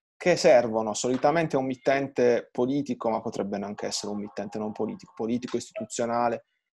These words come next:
per dare ai suoi interlocutori un sistema semplificato per comprendere la realtà. Sostanzialmente, eh, dato che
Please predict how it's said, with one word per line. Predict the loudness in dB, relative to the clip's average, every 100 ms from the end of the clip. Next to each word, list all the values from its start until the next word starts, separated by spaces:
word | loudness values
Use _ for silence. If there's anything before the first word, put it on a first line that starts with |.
| _
per | 4 8 8 4 -4
dare | 2 6 8 6 6 2 0 0
ai | 2 2 0
suoi | 0 2 2 0 -4 -4 -6 -8
interlocutori | -6 -2 0 2 2 2 2 2 2 0 -2 -4
un | -4 -2 -2
sistema | -4 -2 0 2 2 0 -4
semplificato | -4 -4 -4 -4 -4 4 4 4 0
per | -2
comprendere | -2 -4 -4 -4 -4 -2
la | -2
realtà. | -2 -4 -8 -12 -12 _ _ _
Sostanzialmente, | _ -8 -6 -2 -2 0 -2 -4 0 2 2 -8 _ _ _
eh, | -6 -2 0 0 -4
dato | 2 6 6 4
che | 0 2 2 -2